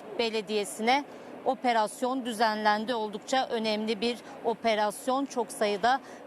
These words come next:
gözaltı var. Operasyonun detaylarını da paylaşalım. İhaleye fesat karıştırma ve nitelikli dolandırıcılık suçlamalarıyla, iddiasıyla yürütülen bir soruşturma.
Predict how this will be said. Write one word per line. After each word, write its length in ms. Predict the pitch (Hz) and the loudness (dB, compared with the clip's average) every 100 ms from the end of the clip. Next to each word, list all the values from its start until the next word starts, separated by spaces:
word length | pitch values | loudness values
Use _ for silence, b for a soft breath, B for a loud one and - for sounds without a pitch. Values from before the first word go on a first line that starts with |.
| - | -2
gözaltı 640 | 233 196 214 202 - 220 | -2 2 2 2 -2 2
var. 240 | 220 247 285 B B | 4 4 2 B B
Operasyonun 720 | 254 262 240 220 226 214 233 | -2 2 2 2 -2 -2 0
detaylarını 640 | 254 247 233 214 214 214 202 | -2 4 2 4 0 0 4
da 200 | 262 294 B B - | 4 2 B B 2
paylaşalım. 760 | 277 262 247 240 - 240 294 277 | 4 4 2 -2 0 2 0 2
İhaleye 540 | 254 262 262 254 247 | 4 6 4 2 -2
fesat 380 | 254 254 277 277 - | -4 -2 0 0 2
karıştırma 720 | 262 247 - 254 247 277 320 B - | -2 0 -2 -2 2 2 2 B -2
ve 140 | 285 | 0
nitelikli 760 | 254 240 262 277 262 269 277 302 | 2 0 0 0 -2 -2 0 2
dolandırıcılık 840 | 277 277 269 262 269 240 269 277 - - B B | 2 2 2 2 -2 0 2 2 0 -16 B B
suçlamalarıyla, 1000 | - 262 - 269 269 269 277 277 277 233 | 0 0 4 4 4 4 2 0 0 0
iddiasıyla 760 | 240 196 262 262 - 302 262 | -2 0 2 2 2 0 2
yürütülen 640 | 226 226 220 - 226 220 208 | 2 2 -4 0 4 4 2
bir 120 | 214 | -4
soruşturma. 760 | - 220 214 - - 220 262 | 0 0 0 -2 -2 2 4